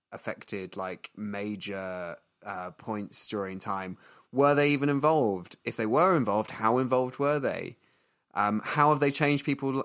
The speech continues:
How have they changed people's lives? When did we start battling them? When did we use them for this? Like, there's nothing saying that in this world that we have now,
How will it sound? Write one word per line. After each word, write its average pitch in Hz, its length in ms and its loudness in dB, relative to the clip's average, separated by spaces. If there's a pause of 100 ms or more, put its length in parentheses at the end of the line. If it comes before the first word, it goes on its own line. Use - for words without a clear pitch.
How 143 260 4
have 147 100 0
they 131 120 2
changed 135 460 -4
people's 123 380 -4
lives? 131 320 2 (320)
When 131 600 4
did 127 200 -2
we 135 160 2
start 131 460 2
battling 135 520 -2
them? 71 300 -10 (1400)
When 175 240 6
did 175 140 4
we 165 100 4
use 175 400 2
them 151 180 4
for 117 140 0
this? 101 260 0 (240)
Like, 156 320 2 (340)
there's 147 220 2
nothing 180 320 2
saying 123 600 0
that 127 120 0
in 131 160 0
this 131 180 -2
world 120 360 2
that 101 80 0
we 110 140 0
have 107 480 -2
now, 101 560 -4